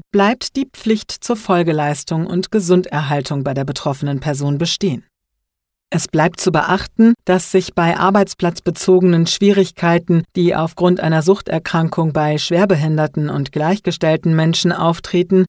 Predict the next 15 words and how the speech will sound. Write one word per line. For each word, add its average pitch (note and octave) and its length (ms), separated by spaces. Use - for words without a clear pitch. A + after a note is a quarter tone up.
aus G#3 260
dem G3+ 220
Sozialgesetzbuch, G#3 1300
ab C#3+ 200
hier F3+ 480
S D#3+ 300
G D#3+ 180
B G3 400
neun, F3+ 480
grundsätzlich A#3 720
eine F#3+ 200
Beteiligungspflicht F3+ 1300
der E3+ 100
Schwerbehindertenvertretung D3 1400
ergibt. C3+ 480